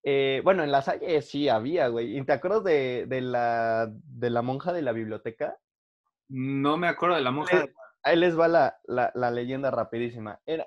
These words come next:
Speaker 1: en el Simón Bolívar, Galicia, es una primaria. En los tiempos donde, pues, todavía los hermanos y las hermanas convivían mucho ahí porque daban clases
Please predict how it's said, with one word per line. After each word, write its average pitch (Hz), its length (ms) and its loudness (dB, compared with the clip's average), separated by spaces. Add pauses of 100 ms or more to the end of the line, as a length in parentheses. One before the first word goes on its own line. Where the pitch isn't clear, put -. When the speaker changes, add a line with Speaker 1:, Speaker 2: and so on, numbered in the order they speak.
Speaker 1:
en 143 720 -6
el 131 220 -4
Simón 165 240 -8
Bolívar, 160 460 0
Galicia, 110 520 -6 (220)
es 110 320 -12
una 117 140 -10
primaria. 113 500 -10 (580)
En 139 600 -2
los 143 160 -4
tiempos 190 480 -2
donde, 120 880 0
pues, 113 220 -4
todavía 135 300 0
los 120 220 -4
hermanos 117 420 -8
y 110 100 -8
las 104 260 -8
hermanas 107 500 -12
convivían 110 500 -8
mucho 117 480 -8
ahí 110 360 -6
porque - 240 -16
daban 110 240 -8
clases 104 520 -8